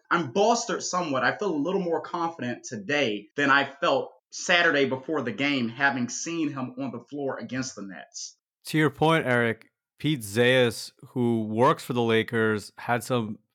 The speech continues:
Speaker 2: film breakdowns where he showed that Drummond, not only did he sort of make the right first read, but on second and third ball swings, he was there contesting at the three-point line. 'Cause one of the things that Drummond brings that I think is a little bit underrated about his game is his speed.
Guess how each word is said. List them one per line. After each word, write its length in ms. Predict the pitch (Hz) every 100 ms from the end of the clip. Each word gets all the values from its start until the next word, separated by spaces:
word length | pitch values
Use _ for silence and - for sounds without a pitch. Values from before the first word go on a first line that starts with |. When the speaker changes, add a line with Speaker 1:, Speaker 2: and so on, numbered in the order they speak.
| _
Speaker 2:
film 320 | - 160 196
breakdowns 500 | 147 123 123 113 110
where 120 | 117
he 40 | 120
showed 380 | - 185 220 135
that 220 | 120 95
Drummond, 600 | 98 127 170 190 165 127 _ _ _ _ _
not 220 | 120 143 233
only 260 | 269 254
did 160 | 165 160
he 300 | 156 139 127 _ _ _ _
sort 220 | - 147
of 120 | 120
make 280 | 110 135 135
the 100 | 131
right 260 | 113 139 -
first 540 | - 175 214 220 -
read, 360 | 123 117 101 101
but 140 | 139
on 300 | 139 135 127 -
second 520 | - 165 170 214 185 -
and 260 | 131 120 -
third 360 | 151 170 120
ball 280 | 101 143 208
swings, 380 | 202 147 131 113
he 100 | 139
was 220 | 165 123
there 200 | 127 151
contesting 640 | 143 123 - 147 - 143 123
at 160 | 131 131
the 80 | 139
three-point 460 | 135 196 190 123 104
line. 300 | 104 107 - _ _
'Cause 160 | 160 127
one 200 | 156 285
of 60 |
the 80 | 269
things 260 | - 185 156
that 140 | 123
Drummond 440 | 98 120 143 131 104
brings 340 | 123 151 139
that 80 | 120
I 80 | 113
think 160 | 208
is 60 | 220
a 40 |
little 160 | 220 175
bit 80 | 127
underrated 520 | 147 120 117 143 127
about 240 | 113 110
his 120 | 107 101
game 340 | 147 160 143
is 140 | 139 123
his 200 | 135 -
speed. 640 | - - - 175 123 107